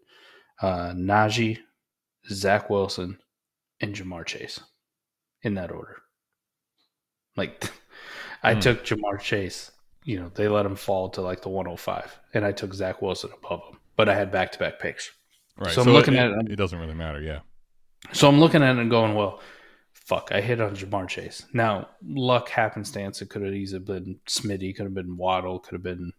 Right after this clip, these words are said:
Speaker 1: Kyle Pitts, whatever. But I did hit on Ja'Marr Chase, right? So I made all those picks back already at him. But I'm also looking at it and going, we, when we talk about time and what we're doing, at one point I traded away Najee Harris,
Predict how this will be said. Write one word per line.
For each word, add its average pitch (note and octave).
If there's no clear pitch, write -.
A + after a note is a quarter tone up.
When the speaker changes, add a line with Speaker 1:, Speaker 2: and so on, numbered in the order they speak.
Speaker 1:
Kyle F#2+
Pitts, -
whatever. A2+
But A2+
I B2
did C#3
hit B2+
on A#2+
Ja'Marr G#2+
Chase, -
right? F#2+
So -
I A2+
made A#2+
all A2
those G#2
picks -
back -
already F#2
at -
him. -
But A#2
I'm A#2
also C#3+
looking A#2
at G#2+
it G2+
and G#2+
going, G2+
we, G#2+
when A2
we G#2
talk A2
about F2
time A#2+
and G#2+
what G#2
we're G2+
doing, G2
at A2
one C#3+
point G#2+
I G2
traded G#2
away G2+
Najee G2
Harris, G2+